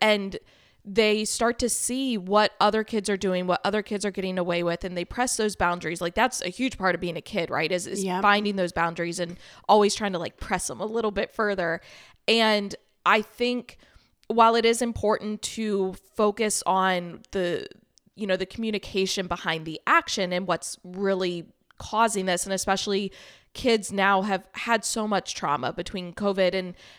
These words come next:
Speaker 1: and just
Speaker 2: Mm-hmm.
Speaker 1: society in general now with things going on. But at the same time, it's like, it's,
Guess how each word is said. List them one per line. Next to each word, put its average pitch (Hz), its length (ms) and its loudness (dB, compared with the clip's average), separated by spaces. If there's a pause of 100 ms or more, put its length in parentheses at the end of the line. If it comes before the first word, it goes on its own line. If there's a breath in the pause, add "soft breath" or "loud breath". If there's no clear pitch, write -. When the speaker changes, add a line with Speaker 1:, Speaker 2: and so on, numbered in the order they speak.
(100)
Speaker 1:
and 214 180 -2
just 208 280 0
Speaker 2:
Mm-hmm. 180 140 -6
Speaker 1:
society 202 500 0
in 175 80 -6
general 175 320 0
now 160 200 2
with 170 140 -2
things 180 260 -6
going 170 200 -4
on. 240 280 0 (540 loud breath)
But 240 100 4
at 233 80 4
the 233 140 2
same 233 260 0
time, 220 420 0
it's 196 220 -2
like, 185 300 0 (180)
it's, - 340 0